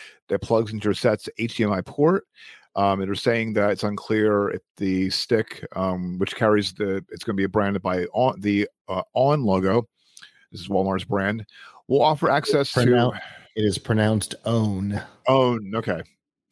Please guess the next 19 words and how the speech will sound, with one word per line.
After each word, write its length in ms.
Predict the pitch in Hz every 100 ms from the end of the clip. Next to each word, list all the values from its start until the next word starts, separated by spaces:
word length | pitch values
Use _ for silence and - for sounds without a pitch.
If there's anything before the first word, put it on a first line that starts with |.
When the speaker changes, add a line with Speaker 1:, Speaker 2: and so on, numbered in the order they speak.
| - - _
Speaker 1:
Own, 320 | 110 107 95 104
okay. 260 | 98 85 82 -
I 80 | 98
keep, 220 | - 170 -
you 100 | 120
remember 400 | 147 143 143 175
that 140 | -
before? 320 | 139 - 139
Okay, 220 | 110 - -
you're 100 | 113
right. 220 | 90 73 - -
Speaker 2:
I, 160 | - 90
Speaker 1:
Will 140 | 104
offer 320 | 123 139 143 135
Speaker 2:
I 100 | 143
only 200 | 156 147
know 200 | 147 135
that 260 | 123 110
because 480 | 117 110 120 107 -